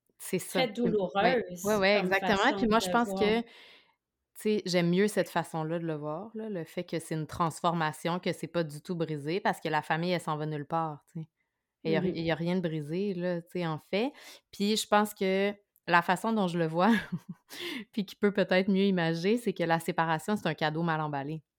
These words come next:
Speaker 1: Tu sais, en fait,
Speaker 2: Mmh.
Speaker 1: ça a l'air tellement
Speaker 2: Ra-,
Speaker 1: négatif
Speaker 2: raconte,
Speaker 1: comme <laughs>
Speaker 2: d-, dis, d-, précise un peu, parce que c'est
Speaker 1: Ben,
Speaker 2: le fun
Speaker 1: ça a
Speaker 2: quand
Speaker 1: l'air
Speaker 2: tu dis comme ça.
Speaker 1: tellement mal emballé, ça a l'air tellement mal emballé, ça a l'air tellement, heu, heu, négatif puis tout ça, quand dans le fond, c'est une merveilleuse opportunité de transformation puis de, d'évolution,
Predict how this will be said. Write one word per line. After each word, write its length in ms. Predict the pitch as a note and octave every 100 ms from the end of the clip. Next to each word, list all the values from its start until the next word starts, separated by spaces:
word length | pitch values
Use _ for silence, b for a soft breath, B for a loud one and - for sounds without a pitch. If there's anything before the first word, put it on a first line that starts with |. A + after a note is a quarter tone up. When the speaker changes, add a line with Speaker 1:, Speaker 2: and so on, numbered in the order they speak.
| _ _ _ _ _ -
Speaker 1:
Tu 80 | F3+
sais, 40 |
en 120 | D#3
fait, 180 | G#3+ G3+
Speaker 2:
Mmh. 20 |
Speaker 1:
ça 200 | F#3+ E3 D#3+
a 40 |
l'air 440 | E3 F#3 F3+ - -
tellement 440 | G#3+ G3+ F#3 G3+
Speaker 2:
Ra-, 60 | F#3+
Speaker 1:
négatif 180 | G#3
Speaker 2:
raconte, 440 | A3 A3 A#3+ C#4 D#3+
Speaker 1:
comme 120 | C#3+
<laughs> 60 | F#3
Speaker 2:
d-, 0 | F#3+
dis, 240 | G#3 C4 -
d-, 120 | - B B - C4+ A#3+ - A3 - B3+
précise 580 | C4+ C4+ C#4 D#4+ F4+
un 160 | D#4+ A#3+
peu, 340 | A#3 C#4 F#4+ F#4+
parce 120 | A#3+
que 60 |
c'est 80 | A#3
Speaker 1:
Ben, 60 | A#3
Speaker 2:
le 60 |
fun 0 | B3
Speaker 1:
ça 140 | A#3
a 60 | A3
Speaker 2:
quand 100 | A#3+
Speaker 1:
l'air 140 | C4
Speaker 2:
tu 20 |
dis 120 | F#3+ D4+
comme 140 | D4
ça. 60 | D4
Speaker 1:
tellement 120 | D4
mal 240 | A#3+ A#3+ A#3+
emballé, 480 | G3+ F3 E3+ F3+ G3
ça 140 | G3+
a 40 | F3+
l'air 140 | F#3
tellement 260 | F#3+ F3+ F3
mal 100 | E3
emballé, 280 | D#3 D#3+ -
ça 180 | - F#3
a 40 |
l'air 240 | F#3 A3 -
tellement, 460 | B3+ B3 C4 C#4
heu, 260 | G3+ F3 E3+ B B B F3+
heu, 120 | F3+
négatif 640 | G3 G3+ F#3 F#3 E3+ - A#3+
puis 100 | -
tout 80 | F#3
ça, 140 | E3+ F3
quand 180 | A3 E3
dans 140 | D#3
le 60 | D#3
fond, 180 | - B3+
c'est 140 | G3
une 260 | D#3+ F3 G#3
merveilleuse 600 | A#3+ G3+ F3 E3+ G3+ F3+
opportunité 580 | E3 D3+ - E3 G#3
de 60 | G#3+
transformation 800 | - E3 - D#3 D#3 C#3+ G3 G#3
puis 160 | G#3 D#3+
de, 140 | D#3
d'évolution, 920 | D3+ E3 D#3 D#3 D3 - F3 A3 D#4